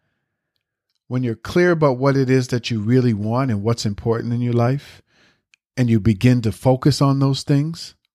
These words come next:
your focus and your energy goes towards the things that matter to you. And you stop spending your time and energy on the things that don't matter to you.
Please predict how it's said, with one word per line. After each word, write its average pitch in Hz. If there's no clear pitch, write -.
your 107
focus 139
and 113
your 104
energy 117
goes 117
towards 113
the 104
things 117
that 98
matter 110
to -
you. 95
And 110
you 104
stop 151
spending 131
your 117
time 120
and 107
energy 113
on 107
the 110
things 117
that 135
don't 151
matter 92
to -
you. 101